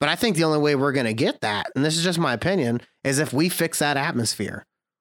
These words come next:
A genuine atmosphere that welcomes him in and lets the Holy Spirit move in the congregation and lets people, I'm not saying do it all willy-nilly.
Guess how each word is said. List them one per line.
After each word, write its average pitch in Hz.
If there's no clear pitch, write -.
A 139
genuine 147
atmosphere 123
that 127
welcomes 143
him 143
in 143
and 131
lets 139
the 139
Holy 143
Spirit 143
move 139
in 131
the 120
congregation 135
and 120
lets 131
people, 156
I'm 185
not 165
saying 151
do 143
it 143
all 131
willy-nilly. 120